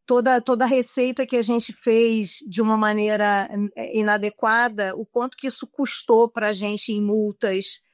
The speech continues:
em penalidades. E a, depois, ao, um, um pouco mais lá na frente, a gente chegou a mostrar os custos legais, é, contingenciais e, assim, reputacional. Então, a gente tinha,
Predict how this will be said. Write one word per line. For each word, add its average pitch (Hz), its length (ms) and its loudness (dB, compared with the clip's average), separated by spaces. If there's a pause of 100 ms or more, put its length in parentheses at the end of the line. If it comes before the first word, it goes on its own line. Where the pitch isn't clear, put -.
(360)
em 196 200 -2
penalidades. 202 1300 -2 (320)
E 226 200 0
a, 220 80 2
depois, 240 460 0
ao, 233 240 2
um, 220 140 -4 (180)
um 220 140 -2
pouco 277 400 4
mais 254 200 0
lá 240 140 4
na 226 120 2
frente, 240 420 -4
a - 20 -6
gente 233 220 -4
chegou 220 280 0
a 226 60 4
mostrar 220 440 -2
os 214 180 0
custos 226 720 -4 (380)
legais, 262 880 2
é, 202 260 0
contingenciais 226 1400 0
e, 202 160 -6 (220)
assim, 208 260 -2
reputacional. 240 920 0
Então, 233 160 -4
a 240 60 -2
gente 233 340 -8
tinha, 254 400 -2